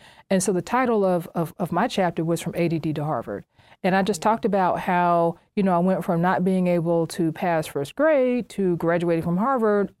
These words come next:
all without even knowing that I had dyslexia and A D D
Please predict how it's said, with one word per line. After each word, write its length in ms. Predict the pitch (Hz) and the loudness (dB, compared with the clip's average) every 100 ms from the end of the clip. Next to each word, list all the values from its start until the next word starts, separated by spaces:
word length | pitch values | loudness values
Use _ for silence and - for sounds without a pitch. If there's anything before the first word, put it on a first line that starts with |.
| - | -2
all 380 | 190 208 226 220 | 2 4 2 2
without 580 | 190 190 196 190 190 202 | 2 2 2 2 2 0
even 280 | 202 180 170 | 0 0 0
knowing 380 | 202 175 160 | 0 0 -2
that 140 | 160 156 | -2 0
I 100 | 156 | 0
had 500 | 165 156 156 156 156 | 0 2 2 0 -2
dyslexia 520 | 165 - 156 - 156 | -4 -2 -2 -2 -4
and 80 | 147 | -2
A 100 | 147 | -4
D 160 | 143 | -6
D 260 | 147 127 143 | -6 -8 -10